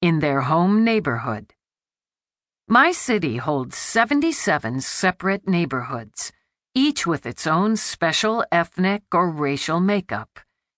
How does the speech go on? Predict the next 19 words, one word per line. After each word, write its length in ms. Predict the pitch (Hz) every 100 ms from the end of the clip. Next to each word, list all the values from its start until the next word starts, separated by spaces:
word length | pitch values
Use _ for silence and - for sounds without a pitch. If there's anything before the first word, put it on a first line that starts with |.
| -
each 280 | 190 175 170
with 160 | 170
its 160 | 185 -
own 260 | 165 165
shopping 560 | 175 - 214 233 233 240
area, 420 | 233 233 233 247 -
library, 760 | 156 156 165 165 190 202 214 220
police 420 | 160 147 156 190
station, 500 | - 190 185 220 202
and 160 | 196
schools. 760 | 190 - 247 226 - 92 - - _ _ _ _ _ _ _ _ _ _
Adults, 720 | 196 180 254 269 131 - - - _ _ -
even 340 | 220 277 370
those 320 | 339 285 262
who've 180 | 233 202
migrated 640 | 160 151 170 180 180 185 180
to 120 | 214
the 100 | 220
suburbs, 720 | - 247 214 120 113 120 -